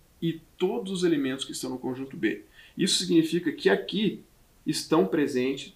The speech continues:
todos esses elementos, tanto do A quanto do B. Nem todos aqui pertencem ao A e nem todos pertencem ao B, certo? Agora, vamos pegar um outro aqui. O A intersecção B, que é esse daqui, né? Conjunto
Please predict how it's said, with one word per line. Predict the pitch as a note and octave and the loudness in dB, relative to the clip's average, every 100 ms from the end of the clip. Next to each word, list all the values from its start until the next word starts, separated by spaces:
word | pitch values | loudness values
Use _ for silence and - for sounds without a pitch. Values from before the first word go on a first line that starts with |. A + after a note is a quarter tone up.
| - | 6
todos | F#3 A3+ G3+ | 6 8 4
esses | G3 | 4
elementos, | G3+ B3 D#3+ - - | 4 6 4 2 -2
tanto | D3 E3+ - | 0 0 2
do | C#3 B2+ | 2 4
A | D3 F3 | 2 0
quanto | D#3 D#3 | -4 -4
do | F3 | -2
B. | D#3+ A#2 - - _ C3+ | 0 0 -2 -18 _ 0
Nem | D#3 A#3 D4 - | 4 8 8 8
todos | G3+ E3+ D3+ C#3 | 8 8 8 4
aqui | C#3+ B2 | 2 2
pertencem | A#2+ B2 - F#2+ - - | 0 0 0 -6 -4 0
ao | F#3 | 4
A | D3+ F#3+ D4+ | 6 4 2
e | D4 | -2
nem | C4+ D4 | -2 -2
todos | - D#3 E3 F3+ | 2 2 2 -4
pertencem | - - C#3+ C#3 C#3 F#3 - | -4 -4 -2 -4 -4 -8 -8
ao | - - | -8 -2
B, | F3+ - - _ _ _ _ _ _ _ - | -2 -2 -6 _ _ _ _ _ _ _ -2
certo? | A#2 - - - - - _ - | 0 0 -2 -18 -20 -20 _ -4
Agora, | D3 E3 - | 0 0 -2
vamos | D#3 - | -8 -6
pegar | D#3 D#3+ E3+ | -4 -2 0
um | |
outro | A#2+ G#2 - - | 0 -2 -4 -12
aqui. | - - _ | -18 -20 _
O | C#3 C3 C3+ | 2 6 6
A | F#3+ - - _ | 6 4 -6 _
intersecção | G#3+ B3 G#3+ G3 - E3+ - F3+ E3+ | 4 4 4 4 2 0 0 0 0
B, | - - | -2 -6
que | - - - | -18 -14 -10
é | - | -10
esse | - | -4
daqui, | C#3 - G2 | -4 -2 -2
né? | C#3 - - _ _ _ _ _ _ _ - _ _ | -2 -2 -10 _ _ _ _ _ _ _ -20 _ _
Conjunto | B2+ A#2 A2+ A#2 F#3 G3+ | -4 -4 -4 -4 -4 -6